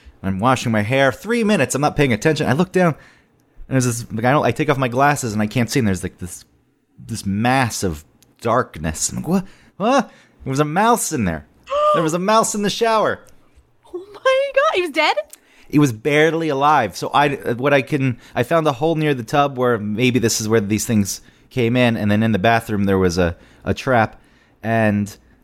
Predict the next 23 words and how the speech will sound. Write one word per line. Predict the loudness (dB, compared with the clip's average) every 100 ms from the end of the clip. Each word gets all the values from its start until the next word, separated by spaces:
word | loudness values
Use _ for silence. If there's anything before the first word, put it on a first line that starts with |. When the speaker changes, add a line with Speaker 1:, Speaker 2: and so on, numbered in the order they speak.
| -10
Speaker 1:
uh, | -2 0 2 0 0
maybe, | 0 2 0 -2 -4
I, | -4 -2 -2
I |
don't | -2 -2
know | -4
how | 0 0 0 -8 -18 _ -20
the | -6 -4
poison | 2 2 2 0
kills | 0 2 0
the | 0
mice. | 2 2 0 -6 -12 _ _ _ -6
I |
s-, | -2 0
Speaker 2:
Yeah. | 0
Speaker 1:
it, | -2 -2
it, | -4 -4 -8 -2
I | 0
assume | 2 2
at | 2
some | 0 0
point, | 0 0
though, | 0 0 0